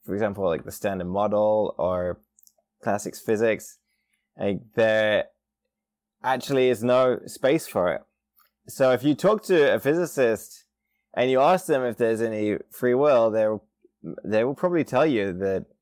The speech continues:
there's none. Like, that is the scientific consensus right now. Uh,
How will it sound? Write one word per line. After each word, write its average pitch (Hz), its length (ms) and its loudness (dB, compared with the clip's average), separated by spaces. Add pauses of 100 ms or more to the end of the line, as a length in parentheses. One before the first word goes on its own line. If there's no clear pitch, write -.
(160)
there's 95 300 -2
none. 95 320 -4
Like, 98 200 -8
that 139 180 2
is 139 160 -2
the 113 320 0
scientific 123 600 -4 (160)
consensus - 840 -6 (120)
right 95 200 -6
now. - 320 -8 (520)
Uh, 92 280 0